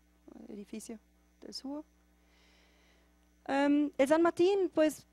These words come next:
básicamente aquí, me, de hecho, me gusta lo que propone Ca-, Carrasco, que, porque en realidad no es un verdadero, este, volcán escudo. Entonces, a mí me gusta Shield Light Compound. Realmente, yo creo que es una idea muy, muy, este, convincente,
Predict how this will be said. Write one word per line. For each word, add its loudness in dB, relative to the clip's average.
básicamente 2
aquí, 2
me, -2
de -2
hecho, -2
me 0
gusta 0
lo 0
que -4
propone 0
Ca-, -6
Carrasco, -4
que, 2
porque -2
en 0
realidad 2
no 2
es 0
un -4
verdadero, 2
este, -6
volcán -4
escudo. -4
Entonces, -6
a -2
mí 0
me -4
gusta -6
Shield -8
Light -10
Compound. -8
Realmente, 0
yo -12
creo -12
que -12
es -14
una -8
idea -6
muy, -8
muy, -8
este, -8
convincente, -10